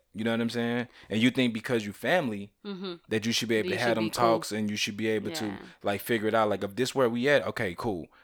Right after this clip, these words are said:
Speaker 1: I understand this where we at. So I won't be calling you or you won't be calling
Speaker 2: Right,
Speaker 1: me, and
Speaker 2: right,
Speaker 1: I'm not
Speaker 2: right.
Speaker 1: responding, like, whatever the case might be, 'cause we just not in the same space no more.
Speaker 2: It's unfortunate when people can't, um, can't communicate. You know what I mean?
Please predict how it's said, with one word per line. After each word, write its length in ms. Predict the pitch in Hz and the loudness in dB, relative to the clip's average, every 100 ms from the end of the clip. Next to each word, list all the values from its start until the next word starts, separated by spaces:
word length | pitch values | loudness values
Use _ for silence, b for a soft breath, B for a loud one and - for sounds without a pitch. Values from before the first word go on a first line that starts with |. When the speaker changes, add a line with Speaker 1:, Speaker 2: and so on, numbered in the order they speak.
| - | -6
Speaker 1:
I 140 | 107 | -4
understand 420 | 107 - 113 101 | -2 -2 -2 -2
this 160 | 107 - | -2 0
where 120 | 98 | 0
we 200 | 95 98 | 0 -4
at. 140 | 73 - - | -6 -10 -12
So 160 | - 117 | -2 2
I 120 | 113 | 4
won't 200 | 117 110 | 4 2
be 100 | 110 | -2
calling 380 | - 120 107 107 | 0 2 2 2
you 180 | 117 117 | 0 0
or 140 | 101 | 0
you 140 | 101 117 | -2 -2
won't 180 | 110 98 | -2 -4
be 80 | |
calling 260 | 92 117 101 | -4 0 2
Speaker 2:
Right, 120 | 170 | 2
Speaker 1:
me, 60 | 165 | 2
and 100 | - | 0
Speaker 2:
right, 100 | - | 0
Speaker 1:
I'm 140 | 107 | 0
not 80 | 107 | 0
Speaker 2:
right. 80 | 95 | -2
Speaker 1:
responding, 480 | - - 117 113 95 | -4 -2 0 0 0
like, 180 | 95 90 | -4 -4
whatever 240 | 101 107 | 0 0
the 40 | 92 | -2
case 240 | - 98 | -8 -8
might 200 | 98 80 | -8 -8
be, 240 | 104 104 - b - | -6 -8 -10 b -8
'cause 140 | 110 | -6
we 80 | 104 | -2
just 240 | 107 98 | -2 -2
not 160 | 110 85 | -2 -2
in 120 | 107 | -4
the 60 | 98 | -4
same 260 | - 90 | -4 -4
space 300 | 87 104 95 | -6 -6 -6
no 120 | 87 76 | -8 -10
more. 180 | 65 - _ | -10 -14 _
Speaker 2:
It's 200 | - 254 | -6 -2
unfortunate 720 | 330 294 277 269 254 233 190 127 | -2 2 0 0 -2 0 0 0
when 280 | 196 190 | 0 0
people 520 | 180 208 202 190 180 170 | -2 -4 -2 0 0 -2
can't, 480 | - 190 190 170 - _ _ _ _ _ | -2 0 2 0 -4 _ _ _ _ _
um, 600 | 151 170 156 143 139 165 _ _ | -4 -2 -2 -2 -6 -10 _ _
can't 220 | - 214 | -4 -4
communicate. 600 | 165 185 190 175 - 139 - | -2 0 0 0 -2 -6 -6
You 140 | 185 | -2
know 80 | 196 | 0
what 100 | 190 | 0
I 40 | 190 | 0
mean? 260 | 196 196 | -2 -4